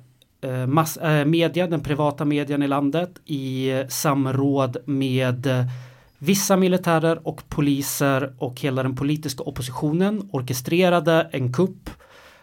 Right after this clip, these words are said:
där media kavlade ut falska bilder om vad som pågick i landet, falska dödssiffror,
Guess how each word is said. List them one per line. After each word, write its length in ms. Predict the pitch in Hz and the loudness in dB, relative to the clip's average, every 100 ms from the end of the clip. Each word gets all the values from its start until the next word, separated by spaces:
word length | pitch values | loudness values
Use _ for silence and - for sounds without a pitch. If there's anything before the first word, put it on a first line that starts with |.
| _ | _
där 220 | 127 139 | 0 4
media 340 | 143 156 147 147 | 6 6 4 2
kavlade 400 | 151 135 139 135 | 0 0 0 0
ut 140 | 127 | -4
falska 460 | - 165 156 - 156 | 0 0 0 -2 0
bilder 680 | 165 156 143 156 160 160 | 2 2 4 4 2 0
om 80 | 147 | -2
vad 140 | 139 131 | 0 -2
som 160 | 127 | -4
pågick 460 | 127 143 135 131 127 | 0 0 2 -2 0
i 20 | |
landet, 640 | 139 175 170 165 170 165 | 2 2 2 2 2 0
falska 480 | - 156 131 123 135 | -4 -4 -2 -6 -8
dödssiffror, 1120 | 127 165 160 - 165 156 - 156 151 151 156 | -2 -2 -2 -2 0 0 -2 2 4 6 2